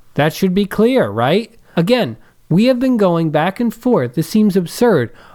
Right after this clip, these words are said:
on the actions of a single governor,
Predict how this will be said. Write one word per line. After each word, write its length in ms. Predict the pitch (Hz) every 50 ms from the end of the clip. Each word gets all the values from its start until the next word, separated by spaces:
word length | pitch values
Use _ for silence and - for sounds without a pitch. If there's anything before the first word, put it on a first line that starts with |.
| - _
on 300 | - 143 147 151 151 151
the 160 | 151 156 147 - _ _ _ -
actions 560 | - 156 185 208 196 - - 226 226 226 202 190
of 140 | 175 151
a 140 | 151 143 143
single 840 | 135 - - - - - 214 233 240 226 226 240 233 233 240 214 - - - 151
governor, 580 | 135 170 175 175 156 143 120 104 101 - -